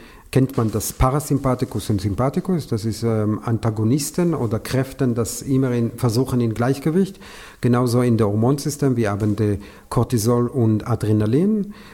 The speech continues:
und gegenüber die Serotonin, Melatonin. Das würd-,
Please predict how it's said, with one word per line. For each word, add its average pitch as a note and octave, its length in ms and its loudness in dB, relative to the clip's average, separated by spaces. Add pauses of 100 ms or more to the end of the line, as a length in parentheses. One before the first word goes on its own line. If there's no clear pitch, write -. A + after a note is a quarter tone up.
(120)
und A#2+ 160 2
gegenüber B2 680 2
die G#2+ 420 0
Serotonin, A2+ 760 2
Melatonin. E3+ 840 0 (1300)
Das A#2+ 260 -4
würd-, C3+ 260 2